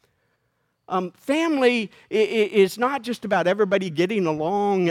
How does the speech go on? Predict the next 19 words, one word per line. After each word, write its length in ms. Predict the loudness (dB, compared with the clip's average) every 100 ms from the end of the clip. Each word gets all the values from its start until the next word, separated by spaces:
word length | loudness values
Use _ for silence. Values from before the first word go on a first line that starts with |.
| 0
and 240 | -2 0
loving 340 | -2 -2 -2 -2
each 220 | -2 -4
other. 220 | -4 -4
Certainly 680 | -4 0 0 0 2 2 4
the 180 | 2
love 320 | 4 4 4 2
has 340 | -4 -4 -6
to 100 | -6
be 260 | -4 -2 0
there 240 | 2 4
or 120 | 4
the 100 | 2
family 460 | 0 2 4 4 2
wouldn't 280 | 2 0 -2
survive, 640 | -4 -2 0 2 2 0
would 200 | 2 2
it? 220 | 2 -2 _ _ _ _ _ _ _ _ _ _ _ _ -6
Um, 260 | -4 -4